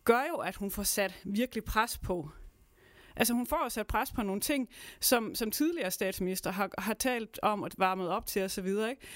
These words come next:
Og nu bliver der sat pres på, godt nok med store udmeldinger og balkonløfter og så videre, men, men nu skal der så også eks-, eksekveres, og det bliver så spændende at se, men, men skridt nummer et er i hvert fald, at man har ambitionen.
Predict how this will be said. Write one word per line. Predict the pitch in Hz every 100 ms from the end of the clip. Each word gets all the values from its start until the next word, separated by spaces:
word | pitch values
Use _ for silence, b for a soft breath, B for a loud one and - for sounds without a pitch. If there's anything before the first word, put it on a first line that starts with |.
| B -
Og | 226
nu | 269
bliver | 247
der | 214
sat | 220 196
pres | 208 233
på, | 220 190
godt | 254 311
nok | 285
med | 269 202
store | 254 262
udmeldinger | 262 302 240 208 190
og | 165 175
balkonløfter | 190 - 233 285 240 - 180 190 208 - 185
og | 196
så | 202
videre, | 220 262 233 B B B -
men, | 233 220 220
men | 220
nu | 262
skal | - 262
der | 196
så | 233
også | 254 226
eks-, | 196 -
eksekveres, | 208 - - 302 214 180
og |
det | 196
bliver | 294
så | 233 -
spændende | - 254 277
at |
se, | - 277 240
men, | 185 175 B B
men | -
skridt | 214 - 339
nummer | 233 214
et | 262
er | 214
i |
hvert | 208
fald, | 208 190
at |
man | 185
har | 208 220
ambitionen. | 170 165 226 175 156